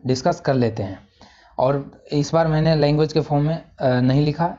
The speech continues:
इधर मैंने, क्योंकि ये बार बार इसमें ये लिखना है फर्स्ट, अ, वुमेन, फर्स्ट वुमेन, तो इधर है फर्स्ट अचीवमेंट, मतलब इधर है अचीवमेंट, उन्होंने क्या किया, ठीक है, और इधर है नाम। तो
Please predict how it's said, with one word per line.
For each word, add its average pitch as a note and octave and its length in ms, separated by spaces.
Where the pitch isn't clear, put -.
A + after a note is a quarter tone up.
इधर C#3 240
मैंने, D3 300
क्योंकि C#3+ 420
ये D3 200
बार C#3+ 240
बार D3+ 160
इसमें C#3+ 280
ये D3 140
लिखना C#3+ 260
है C#3 80
फर्स्ट, C#3 420
अ, C3 240
वुमेन, B2+ 360
फर्स्ट B2 300
वुमेन, B2 380
तो C3 120
इधर C3+ 280
है D#3+ 260
फर्स्ट D3+ 520
अचीवमेंट, C3+ 540
मतलब C#3+ 360
इधर D3 280
है E3 180
अचीवमेंट, C3 460
उन्होंने C3 300
क्या C3+ 220
किया, A2+ 440
ठीक C#3 140
है, A#2 240
और B2+ 140
इधर C#3 240
है E3 140
नाम। G#2+ 260
तो C#3+ 60